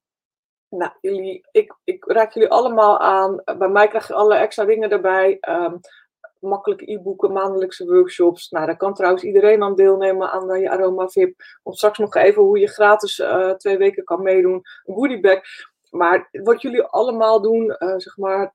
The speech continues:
is, eh, begeleiden. Jullie geven persoonlijke begeleiding en jullie geven eigenlijk allemaal wat extra dingetjes erbij vaak, hè? Dus tenminste, dan hoop ik dat als iemand een vijftien milliliter set koopt, geef er dan ook even wat rollers bij en één milliliter flesjes en een inhaler. Misschien even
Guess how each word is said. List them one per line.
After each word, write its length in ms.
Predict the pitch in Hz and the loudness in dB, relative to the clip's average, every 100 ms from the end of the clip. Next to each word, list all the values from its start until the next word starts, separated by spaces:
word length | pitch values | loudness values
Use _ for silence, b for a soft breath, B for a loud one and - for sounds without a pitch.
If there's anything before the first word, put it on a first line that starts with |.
| - | -10
is, 460 | - 185 180 - - | -4 -4 -4 -12 -14
eh, 160 | - 170 | -10 -4
begeleiden. 760 | 196 185 196 196 202 202 196 190 | -2 2 4 6 6 6 6 4
Jullie 160 | 185 | 4
geven 240 | 196 196 - | 0 -2 -4
persoonlijke 480 | - 196 190 185 | -6 -4 -4 -8
begeleiding 540 | 175 185 - 170 175 175 | -8 -8 -8 -8 -8 -8
en 60 | |
jullie 180 | 175 170 | -8 -8
geven 220 | 175 180 | -10 -12
eigenlijk 340 | - 214 - - | -8 -10 -8 -8
allemaal 260 | 170 185 | -6 -6
wat 120 | - - | -6 -8
extra 240 | - 180 | -8 -4
dingetjes 400 | 170 180 175 - | -2 -2 -6 -8
erbij 340 | 165 156 160 | -6 -2 -2
vaak, 320 | 160 143 160 208 | 0 0 0 2
hè? 120 | 311 - B B B | 0 0 B B B
Dus 160 | 175 | -8
tenminste, 260 | - 208 208 | 4 4 6
dan 180 | 190 185 | 6 6
hoop 280 | 202 208 208 | 6 6 4
ik 140 | 180 | 2
dat 140 | 185 | 0
als 240 | - 196 196 | -2 -4 -4
iemand 420 | - 190 190 196 - b b | -6 -2 -2 -2 -10 b b
een 80 | 190 | -4
vijftien 360 | 208 208 208 | -2 -2 -4
milliliter 440 | 202 196 190 185 196 | -8 -6 -6 -8 -10
set 280 | - 185 - | -6 -8 -2
koopt, 520 | 170 180 180 - - | 2 2 0 -14 -20
geef 240 | - 208 202 | -6 -6 -4
er 80 | |
dan 160 | 214 214 | -4 -2
ook 160 | 196 202 | 0 0
even 160 | 196 | -2
wat 160 | 190 190 | -4 -2
rollers 340 | 196 196 190 | 0 0 0
bij 220 | - 180 | -2 0
en 100 | 180 | 0
één 200 | 180 190 | -2 -4
milliliter 440 | 202 196 190 175 - | -4 -4 -6 -8 -12
flesjes 460 | 180 175 180 175 | -6 -6 -6 -8
en 140 | - 175 | -8 -10
een 140 | 175 | -8
inhaler. 640 | 175 180 175 185 180 170 | -8 -6 -2 0 2 0
Misschien 320 | 165 - 220 214 | -4 -8 -6 0
even 460 | 214 220 214 202 | 0 2 2 0